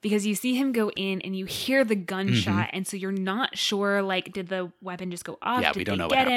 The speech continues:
Speaker 2: happened.
Speaker 1: He stands up. The kid's like, "Are you hurt?" And he's like, "I'm fine, but we can tell he's been shot. We're not entirely sure where he's been shot." And then it pans down,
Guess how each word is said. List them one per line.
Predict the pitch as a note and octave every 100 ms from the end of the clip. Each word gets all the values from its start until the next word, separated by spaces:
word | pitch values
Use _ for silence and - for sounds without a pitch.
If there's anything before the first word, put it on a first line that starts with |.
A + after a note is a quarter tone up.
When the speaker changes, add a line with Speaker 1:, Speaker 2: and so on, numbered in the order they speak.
| A#3+
Speaker 2:
happened. | - - - - -
Speaker 1:
He | - A#3+
stands | B3 C4+ B3
up. | G#3 F#3 F3 - - -
The |
kid's | G3 A3 G3 -
like, | G3+ F#3 E3+ - _ -
"Are | G3
you | G3 F#3+
hurt?" | A3 G#3
And | F#3+
he's | F#3+
like, | F3+ E3+ -
"I'm | G#3 G#3
fine, | G3 - G#3 G3+
but | F3
we | F3+
can | F#3+
tell | G3+
he's | G#3 G#3
been | G3
shot. | F#3+ F#3 E3+
We're |
not | F#3+ F#3
entirely | G3 G#3 G3
sure | - F#3
where | F3+ F3 F#3
he's | F#3+ F3+
been | F3 F3
shot." | - F3 E3 D#3+ - - - _ _ -
And | G3 F#3+
then | G3 G3 F#3 F3+ _ _ _ -
it | F#3+
pans | - - G#3+ A3+ A3
down, | G3+ F#3+ F3